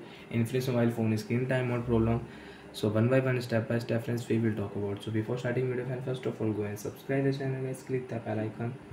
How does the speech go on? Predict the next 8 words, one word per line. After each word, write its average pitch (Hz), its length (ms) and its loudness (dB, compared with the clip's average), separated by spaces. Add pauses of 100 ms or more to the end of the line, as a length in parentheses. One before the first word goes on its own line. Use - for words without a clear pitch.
(280)
like 101 260 -2
the 110 120 -2
video 104 260 -4
guys. 104 200 -6 (460)
So 135 80 -2
friends, 135 340 -2 (720)
your 110 180 6
phone 113 460 2